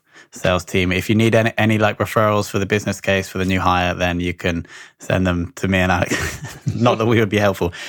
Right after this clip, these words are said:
Anyway, final and most important question. You probably heard this one before.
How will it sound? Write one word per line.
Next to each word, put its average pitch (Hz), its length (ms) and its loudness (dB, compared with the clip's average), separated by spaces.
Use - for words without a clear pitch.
Anyway, 120 340 4
final 135 420 2
and 120 80 4
most 120 200 2
important 107 320 2
question. 101 280 0
You 90 100 2
probably 110 340 2
heard 98 200 2
this 90 160 -6
one 92 140 2
before. 95 420 2